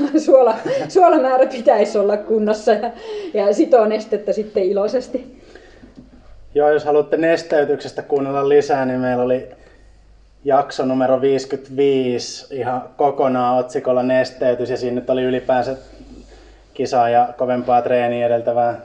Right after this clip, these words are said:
Speaker 2: tankkaukseenkin si-, aihetta sivuttiin. Et kannattaa se ottaa kans kuunteluun tossa, jos, jos aihe kiinnostaa enemmän.
Speaker 1: Mm, joo.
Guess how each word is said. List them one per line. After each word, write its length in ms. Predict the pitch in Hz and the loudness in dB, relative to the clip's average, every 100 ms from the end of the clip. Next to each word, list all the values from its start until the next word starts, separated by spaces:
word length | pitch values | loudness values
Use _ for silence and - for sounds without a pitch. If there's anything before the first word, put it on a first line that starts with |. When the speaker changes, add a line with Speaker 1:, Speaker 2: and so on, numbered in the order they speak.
| - | -4
Speaker 2:
tankkaukseenkin 840 | 127 120 - 120 120 123 110 110 | -2 -2 0 0 0 -6 -6 -10
si-, 180 | - 143 - | -10 -12 -6
aihetta 380 | 120 120 - 117 | -6 -6 -8 -10
sivuttiin. 600 | 127 113 110 - 110 110 | -8 -6 -8 -8 -10 -10
Et 140 | 110 _ - - - _ _ | -12 _ -20 -20 -20 _ _
kannattaa 420 | - 143 131 147 135 | 0 0 2 0 2
se 140 | 143 | 2
ottaa 320 | 131 - 127 | 0 0 -2
kans 320 | - 123 123 | -2 -8 -8
kuunteluun 580 | - 123 113 110 113 110 | -8 -8 -6 -6 -6 -8
tossa, 340 | 107 - - 107 - | -10 -12 -12 -12 -12
jos, 260 | 107 - | -14 -12
jos 200 | 151 120 - | -12 -10 0
aihe 280 | 143 131 123 | 0 0 -4
kiinnostaa 680 | - 131 123 120 - 123 123 | -4 -4 -4 -4 0 0 0
enemmän. 440 | 120 113 107 110 | -4 -8 -8 -10
Speaker 1:
Mm, 340 | 208 196 190 196 _ _ _ _ | -10 -10 -12 -16 _ _ _ _
joo. 260 | 208 180 185 | -12 -12 -12